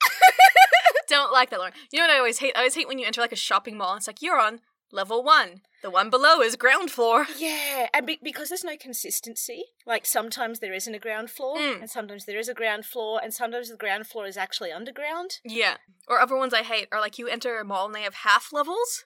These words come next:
Speaker 2: Like, "You're on level
Speaker 1: Oh,
Speaker 2: three A."
Speaker 1: yeah, the ones with, like, little balcony bits.
Speaker 2: Yeah.
Speaker 1: Hmm, don't like that.
Speaker 2: Don't like that.
Speaker 1: It's bad.
Speaker 2: Get good.
Speaker 1: <laughs>
Speaker 2: Get good architectural
Speaker 1: Number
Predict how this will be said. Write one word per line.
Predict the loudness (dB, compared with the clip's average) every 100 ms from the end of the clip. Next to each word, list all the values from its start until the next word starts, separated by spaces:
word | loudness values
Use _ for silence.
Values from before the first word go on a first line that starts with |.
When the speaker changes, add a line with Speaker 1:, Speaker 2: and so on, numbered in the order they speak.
| _ -12
Speaker 2:
Like, | -4
"You're | 2 4
on | 4
level | 4 4
Speaker 1:
Oh, | 2 0
Speaker 2:
three | 0 0 2 2 2
A." | 2 0 -6 -12
Speaker 1:
yeah, | -4 -2 2 4 4 4
the | 0 -6
ones | -8
with, | -10
like, | -14 -16
little | -20
balcony | -12 -10 -10 -12 -20 -16
bits. | -16 -14 -10 -8
Speaker 2:
Yeah. | -4 -4 -6 _
Speaker 1:
Hmm, | -20 -18 -20 _ -18
don't | -16 -16
like | -20 -14
that. | -10
Speaker 2:
Don't | -4
like | -4 -4
that. | -4 -6 -8 _
Speaker 1:
It's | _
bad. | -18 -16 -18 -4
Speaker 2:
Get | -4 0
good. | 2 4 2 -6 _ -10 -2
Speaker 1:
<laughs> | -2 0 -4 4
Speaker 2:
Get | 2 2 6
good | 6 6 4
architectural | 4 4 0 0 4 4
Speaker 1:
Number | 6